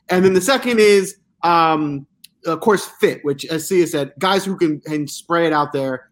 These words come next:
and crush the ball. So once I had all that information, I looked at the course history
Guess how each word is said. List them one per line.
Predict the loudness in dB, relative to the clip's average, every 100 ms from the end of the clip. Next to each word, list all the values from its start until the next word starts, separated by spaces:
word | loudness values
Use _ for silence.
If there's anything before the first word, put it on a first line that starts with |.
| -12
and | -6
crush | -4 -4
the | -8
ball. | -10 -6
So | -2 -2 -2 _
once | -2 0 2
I |
had | 2 2
all | 2 2
that | 2
information, | 0 0 -2 -4
I | -6
looked | -4 -6
at | -8
the | -8
course | -8 -6
history | -8 -6 -4 -4